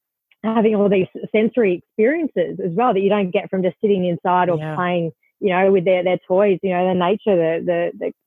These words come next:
Speaker 1: the sounds that are coming, as I said, yeah, the dirt, sand, um, all that stuff's really important for them,
Speaker 2: I
Speaker 1: um,
Speaker 2: to-,
Speaker 1: as well, having
Speaker 2: totally agree.
Speaker 1: embodied experiences, I think, that they can't get inside. So getting them out,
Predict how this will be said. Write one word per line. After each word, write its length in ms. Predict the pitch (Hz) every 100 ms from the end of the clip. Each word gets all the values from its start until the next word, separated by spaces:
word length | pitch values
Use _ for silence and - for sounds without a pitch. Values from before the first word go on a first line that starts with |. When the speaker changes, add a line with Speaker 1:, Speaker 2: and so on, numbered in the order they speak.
| _
Speaker 1:
the 80 | - -
sounds 260 | 185 185 175
that 80 | 170
are 40 | 170
coming, 240 | 180 170
as 80 | 160 180
I 80 | -
said, 140 | 196
yeah, 140 | 180 170
the 100 | 165
dirt, 320 | 190 190 180 _ -
sand, 480 | 180 190 196 175 156 _ _ _ _ -
um, 320 | 180 180 180
all 160 | 190 208
that 220 | 254 208
stuff's 240 | - 160 -
really 440 | 170 165 160 170 -
important 440 | 165 - 180 175 -
for 80 |
them, 320 | 165 156 151 139 _ _ -
Speaker 2:
I 200 | 156 156
Speaker 1:
um, 220 | 151 151
Speaker 2:
to-, 380 | - - 233 - -
Speaker 1:
as 80 | 180
well, 120 | 185
having 180 | 208 220
Speaker 2:
totally 160 | 220
agree. 180 | 208 175 - -
Speaker 1:
embodied 280 | 214 233 247
experiences, 840 | 202 - 196 185 175 160 - 62 - _ _ -
I 100 | 175
think, 280 | - 175 202
that 120 | 190 180
they 140 | 175
can't 300 | - 180 175
get 160 | 175 -
inside. 600 | 170 160 - 165 160 165 -
So 100 | 175
getting 220 | 190 185
them 120 | 160
out, 220 | 160 160